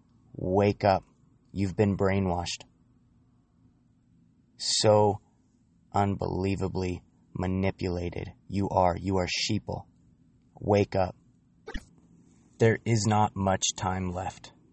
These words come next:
I promise you that. They are getting closer and closer to the New World Order. It is going to be a socialist, totalitarian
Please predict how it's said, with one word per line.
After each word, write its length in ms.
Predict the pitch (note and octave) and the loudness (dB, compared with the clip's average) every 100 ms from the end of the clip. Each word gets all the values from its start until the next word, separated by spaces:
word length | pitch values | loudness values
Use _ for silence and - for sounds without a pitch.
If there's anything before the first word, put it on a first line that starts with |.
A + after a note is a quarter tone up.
| _ | _
I 140 | - G#2 | -4 -4
promise 600 | - - G#2 G2+ F#2+ - | -2 2 4 4 2 -2
you 100 | F2+ | -2
that. 260 | F#2 F2+ - _ _ _ _ - | -4 -4 -10 _ _ _ _ 2
They 140 | A2 | 6
are 100 | A2 | 6
getting 440 | F#2 A2 G#2 G2 - - | 4 0 0 -2 -6 -16
closer 560 | - G#2+ A2+ - A2+ - | -2 2 2 2 -2 -2
and 200 | G2 F2 | -4 -6
closer 600 | - G#2 G#2+ G#2 - E2 _ _ _ _ _ - | -4 4 4 4 -4 -8 _ _ _ _ _ -4
to 120 | A2+ | 0
the 100 | G2 | 0
New 280 | F#2+ G2+ G#2 | 2 2 2
World 420 | F#2 F#2+ F#2 F#2 - - | 4 4 2 0 -12 -4
Order. 380 | F#2 F2+ E2 - _ - - _ _ _ _ _ | -2 0 -2 -8 _ -20 -20 _ _ _ _ _
It 80 | G2+ | -2
is 100 | G#2+ | 2
going 220 | A2+ A2 | 4 4
to 60 | G#2 | 4
be 120 | G#2 | 2
a 60 | F#2 | 2
socialist, 680 | - A2+ G#2+ - A2+ A2 - | 2 4 2 2 0 0 -2
totalitarian 1080 | G2 G#2+ G#2 G#2 - - G2+ G2+ G2+ G2 | -4 0 2 0 -2 0 4 4 2 -2